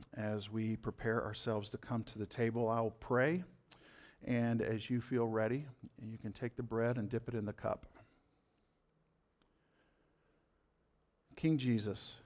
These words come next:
may we never cease to be amazed by your advent, by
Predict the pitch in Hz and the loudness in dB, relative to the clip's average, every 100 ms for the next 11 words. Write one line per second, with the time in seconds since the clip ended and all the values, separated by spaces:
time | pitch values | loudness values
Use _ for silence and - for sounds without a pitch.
0 | - _ _ _ _ _ - - 123 123 | -20 _ _ _ _ _ -8 0 2 4
1 | 123 120 131 139 131 135 120 - 123 117 | 4 4 4 2 0 -2 -2 -4 0 2
2 | 120 104 90 87 90 - - - _ _ | 4 2 0 -2 -6 -10 -16 -20 _ _
3 | _ 104 101 101 - 95 98 98 90 - | _ -4 -2 -2 -2 -2 -4 -6 -10 -12
4 | - - _ 110 101 101 98 92 | -18 -20 _ 0 2 2 0 -4